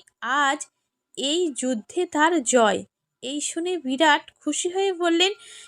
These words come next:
"কিন্তু কোথায় থাকেন সেই দেবপুত্র? আমাদের রাজ্যেই তিনি আছেন, তার খুব তাড়াতাড়ি দেখা দেবেন।"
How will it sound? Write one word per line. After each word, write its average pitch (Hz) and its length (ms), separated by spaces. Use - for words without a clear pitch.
"কিন্তু 427 220
কোথায় 427 520
থাকেন 302 640
সেই 320 260
দেবপুত্র? 330 840
আমাদের 294 540
রাজ্যেই 247 760
তিনি 320 240
আছেন, 277 580
তার 254 240
খুব 320 500
তাড়াতাড়ি 330 520
দেখা 214 380
দেবেন।" 214 460